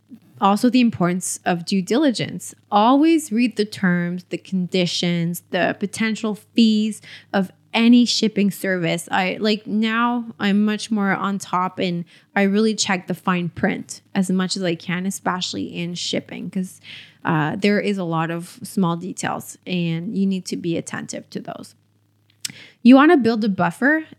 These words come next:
into shipping budgets. That's another thing I realized, uh, to, just to accommodate unexpected costs, because you cannot,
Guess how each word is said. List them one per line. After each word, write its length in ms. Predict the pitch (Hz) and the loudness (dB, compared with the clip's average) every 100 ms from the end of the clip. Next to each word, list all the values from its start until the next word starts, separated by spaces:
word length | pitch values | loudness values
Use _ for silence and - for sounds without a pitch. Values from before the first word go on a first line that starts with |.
| - | -2
into 540 | 226 214 - 226 226 | 0 0 0 0 0
shipping 400 | - 185 185 185 | -2 -2 -2 -4
budgets. 500 | 165 - - - - | -2 -4 -6 -14 -14
That's 280 | - 185 - | -2 -2 0
another 340 | 196 175 180 | 0 0 -4
thing 420 | 175 180 175 170 - | -4 -2 -2 -4 -4
I 180 | 170 | -2
realized, 580 | 170 175 202 254 277 277 _ - - _ - | -2 -2 2 2 2 0 _ -20 -20 _ 0
uh, 320 | 202 196 190 185 | 2 4 2 -2
to, 460 | - 233 220 220 214 | 2 2 4 0 -2
just 180 | 269 | -4
to 100 | - | -2
accommodate 600 | 359 - 240 285 208 175 | -2 2 2 4 2 2
unexpected 760 | - 196 208 - 185 185 190 - | 0 -2 -2 -2 -4 -4 -8 -10
costs, 440 | - - 214 - | -4 0 0 0
because 320 | 208 208 220 | -4 0 0
you 80 | 262 | 0
cannot, 360 | 277 262 247 | 0 0 0